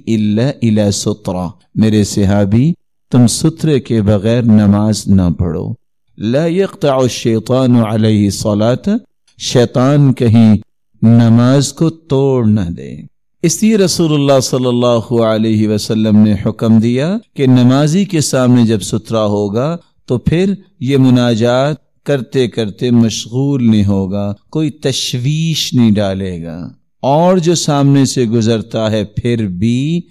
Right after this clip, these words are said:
تو اس کے لیے گناہ ہے، کیونکہ اس نے نماز میں خلل پیدا کیا گزرنے کے ساتھ۔ تو شریعت نے اس بات کا حکم دے دیا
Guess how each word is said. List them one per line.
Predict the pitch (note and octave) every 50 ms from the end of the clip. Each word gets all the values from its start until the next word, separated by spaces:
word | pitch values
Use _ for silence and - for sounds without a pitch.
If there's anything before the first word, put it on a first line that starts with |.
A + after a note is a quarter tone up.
| _ _ -
تو | A#2+ A2+ A#2 B2 C3 C#3+ D#3 D#3+ E3 D#3+ _ _ _ -
اس | C3 C3 - -
کے | - - B2 A2
لیے | A2 A2 A2+ A#2+ C3 B2+ A2+ A2
گناہ | A2+ G#2+ G#2 G#2 G#2 G2 F#2+ E2+
ہے، | F#2+ F2+ E2+ E2+ F#2 - _ _ _
کیونکہ | - C3+ A#2+ - D3
اس | C#3+ D3 D3 - - C#3+
نے | C#3 C3
نماز | B2 B2 A#2+ A#2+ A#2+ B2 B2+ C3 A#2 A#2+
میں | C3+ D#3 D#3 D3+ -
خلل | - - - - C#3 C#3+ D#3+ F3+ G3 G3 F3
پیدا | D#3+ - C#3+ C3 B2 A#2 A#2 A2+ G#2
کیا | - - G#2 G#2 G#2 G#2 G#2 G#2 G#2 G#2 - _ _ _ _ _ _ - C3
گزرنے | C#3+ C#3 A2 A#2 A#2 A2 G2 G#2 G#2+ G#2+ G#2 F#2+
کے | - - G2+ F#2
ساتھ۔ | - - G#2+ G2+ G#2 G#2 G#2 G#2 _ _
تو | - C#3 C3+
شریعت | - - - C#3 C3+ C#3+ E3 F3 F#3+ G3 F#3 - -
نے | D3+ D3 C#3 C3+ B2+
اس | A2+ - -
بات | A2+ A#2 A#2 A#2 A2+ G#2 -
کا | - A2 G#2+ A2
حکم | G#2 G#2+ - G#2+ G2+ G2 G2
دے | G2 G2+ G2+
دیا | F#2 G2 G#2 G#2 G#2 G#2+ A#2+ D#3 F3